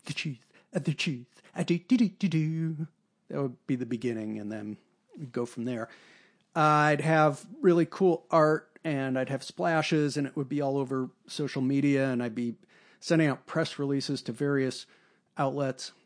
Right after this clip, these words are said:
But it's a one-man operation. It's a free podcast,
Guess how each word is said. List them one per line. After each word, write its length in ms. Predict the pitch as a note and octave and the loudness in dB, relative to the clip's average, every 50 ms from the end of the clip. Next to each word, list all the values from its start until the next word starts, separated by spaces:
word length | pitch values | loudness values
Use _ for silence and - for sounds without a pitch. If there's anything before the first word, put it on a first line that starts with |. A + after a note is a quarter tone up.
| _ _ _ _ _ _ _ _ _ _ _ _ _ _ _ _ _ _ _ _ - - | _ _ _ _ _ _ _ _ _ _ _ _ _ _ _ _ _ _ _ _ -20 -10
But 140 | - - E3 | -2 2 2
it's 120 | E3 D3+ - | 2 4 4
a 60 | E3+ | 4
one-man 460 | D#3 E3 F3 G3 F#3+ F3 E3 D#3+ D3+ | 6 6 6 6 6 6 4 4 2
operation. 760 | D3 C3+ C3 - C3 B2+ A#2 B2+ B2 - - C3 C3+ B2+ - - - _ | 2 0 -2 -2 -2 -2 0 -2 -2 -4 -4 -4 -4 -6 -8 -12 -16 _
It's 180 | - D3 - | -10 -8 -8
a 60 | - | -8
free 280 | - - - G#3 A3+ A3 | -10 -2 0 2 2 2
podcast, 840 | G#3+ - D3+ D3 B2+ A#2 G#2+ - - A#2 C3+ C#3+ C3 - - - | 2 0 -2 0 0 -2 -4 -6 -8 -6 -4 -4 -6 -6 -8 -14